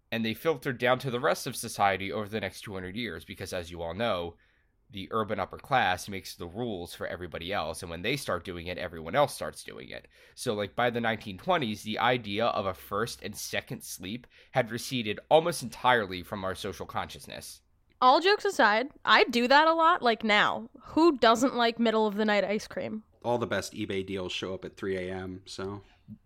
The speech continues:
Speaker 1: Wait, do they really?
Speaker 3: Oh, yeah.
Speaker 1: Oh, shit. Dude, I just finished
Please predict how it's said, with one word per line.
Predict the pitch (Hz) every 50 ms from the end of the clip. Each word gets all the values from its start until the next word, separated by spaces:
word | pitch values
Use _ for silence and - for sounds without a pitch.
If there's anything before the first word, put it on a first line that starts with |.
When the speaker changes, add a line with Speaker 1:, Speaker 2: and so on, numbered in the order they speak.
| _ _ _
Speaker 1:
Wait, | 123 131 131 -
do | - 113
they | 127 170 196
really? | 147 95 90 85 107 156 233 262 - _ -
Speaker 3:
Oh, | - 110 107 92
yeah. | - - - - - - - - - _ _ _ _ _ _ _ _
Speaker 1:
Oh, | - 147 151 143 123 110
shit. | 104 - - - 156 - - - - -
Dude, | 147 160 165 160 160 147 - -
I | 143 165 185 190 190 196 190 - - - - 131
just | - 147 143 143 - - - _ -
finished | - - - - 151 147 147 165 156 - - -